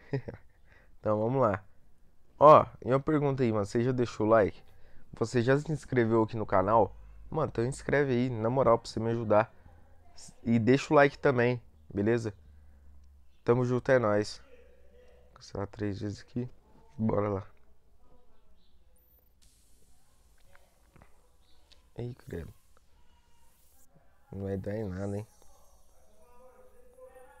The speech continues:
Deu em nada, hein? Opa, ó quem... Mano, ó quem a gente tirou, cara. Eita, tiramos o Chave, mano. O mito...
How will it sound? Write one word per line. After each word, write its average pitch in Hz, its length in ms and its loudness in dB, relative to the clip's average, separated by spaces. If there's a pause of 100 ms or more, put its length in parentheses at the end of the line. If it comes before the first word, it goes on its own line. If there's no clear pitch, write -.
(100)
Deu 98 200 -4
em 120 140 0
nada, 107 340 2
hein? 113 120 -4 (1800)
Opa, 165 420 4
ó 147 320 6
quem... 160 240 -6 (140)
Mano, 147 380 4
ó 113 120 6
quem 220 220 -2
a 220 120 0
gente 214 220 -2
tirou, 160 360 4
cara. 113 380 6 (1300)
Eita, 180 1200 6
tiramos 160 440 4
o 214 60 0
Chave, 170 480 6
mano. 104 540 0 (1700)
O 123 160 -4
mito... 123 720 0